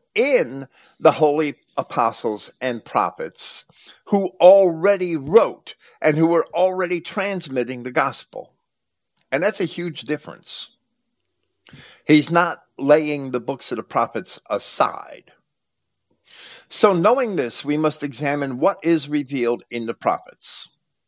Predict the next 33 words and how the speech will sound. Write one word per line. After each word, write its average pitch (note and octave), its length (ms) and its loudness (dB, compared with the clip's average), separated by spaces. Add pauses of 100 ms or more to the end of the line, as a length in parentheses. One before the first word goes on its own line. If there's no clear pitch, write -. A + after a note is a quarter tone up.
(520)
And C3+ 160 2 (100)
all D#3 240 6
we G#3+ 120 -6
can A3 200 -8
find F3 360 -4
in E3+ 100 -6
the F3 60 -6
prophets G2 540 -4
is B2+ 240 -8
the A#2 100 -10
redemption, B2 640 -6 (200)
grace, A#2+ 480 -4 (200)
and A#2 180 -6
salvation G2 840 0 (320)
of A#2 140 2
the A#2 80 -6
twelve F#3 420 2
tribes F2 600 -2
of A#2 200 -6
the B2+ 180 -8
ancient B2 360 -6
children A#2 340 -4
of F3+ 120 -4
Israel. - 400 -4 (840)
But E3 140 6
there F3+ 160 2
is D#3 180 2
nothing F3 520 0
about C3+ 280 0
Jesus F3+ 440 -4
having D3 340 -2
come C3+ 300 -6
for A#2 420 2